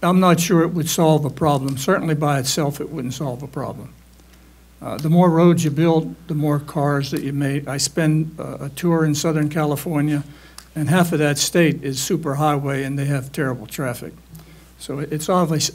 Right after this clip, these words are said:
obviously not a, not a solution by itself. And I'm, I'm going to cheat a little bit. I, I have a few seconds. I wanna ask a question, being we're ta-, I, I have,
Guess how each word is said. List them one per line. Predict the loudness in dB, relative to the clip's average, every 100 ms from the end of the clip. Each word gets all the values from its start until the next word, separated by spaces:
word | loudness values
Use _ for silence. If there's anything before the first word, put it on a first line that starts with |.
| 0
obviously | 2 4 2 0 -2
not | -2 -2 -4
a, | -4
not | -2 -2
a | -2
solution | -4 -4 -4 -4
by | -4 -6
itself. | -6 -4 -4 -6 -10 -16 -20 -20 -20 -16 -4
And | 0
I'm, | 0 0
I'm | 0
going | 0 0
to | 0
cheat | -2 -2 -2
a |
little | -4 -8 -8
bit. | -6 -4
I, | -2 0
I | 2
have | 2
a | 0
few | -2 -2
seconds. | 0 0 0 -2 -4 -6 -16 -20 -14 0
I | 4
wanna | 6 6
ask | 6 4 4
a | 0
question, | 0 2 2 0 -2
being | 0 0 0
we're |
ta-, | 0 0 2 4
I, | 6 6
I |
have, | 6 4 -2